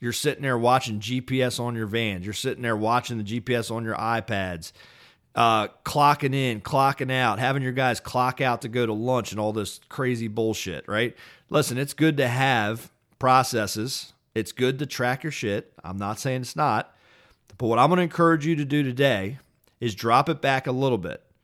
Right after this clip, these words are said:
okay? Because here's, here's how employees will naturally filter themselves out of your company.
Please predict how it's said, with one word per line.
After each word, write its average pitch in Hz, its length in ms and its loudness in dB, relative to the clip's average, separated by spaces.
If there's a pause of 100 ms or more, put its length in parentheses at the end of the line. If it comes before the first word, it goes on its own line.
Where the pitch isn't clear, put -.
(420)
okay? 117 340 0
Because 120 400 -4
here's, 170 440 2
here's 170 380 0
how 127 480 0 (360)
employees 123 560 2
will 104 100 -6
naturally 131 680 0
filter 127 420 -2
themselves 107 480 -4
out 101 160 0
of 95 60 -4
your 92 80 -4
company. 78 540 -12